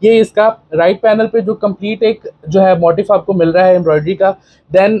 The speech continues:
अगर अंगरखा इसका style स्टिच होगा तो ये इसकी बेल आपको second shirt पे मिल रही है, ठीक है। इसकी तमाम accessories मैं आपको provide करूंगा।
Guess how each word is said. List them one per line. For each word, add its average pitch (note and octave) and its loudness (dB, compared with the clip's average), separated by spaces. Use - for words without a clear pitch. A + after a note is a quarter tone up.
अगर F3+ 0
अंगरखा F#3 0
इसका A3 0
style F#3+ 0
स्टिच G3+ -6
होगा F#3+ 0
तो F#3+ -4
ये F#3+ -2
इसकी G3 -6
बेल E3+ 0
आपको F3 -2
second F#3+ -4
shirt E3+ -2
पे E3+ 0
मिल D3 0
रही A#2 -2
है, A2+ -2
ठीक A#3+ -4
है। B3 0
इसकी F#3+ -4
तमाम G#3+ 0
accessories G#3+ -2
मैं G#3+ 0
आपको G3+ -2
provide E3 0
करूंगा। G3 0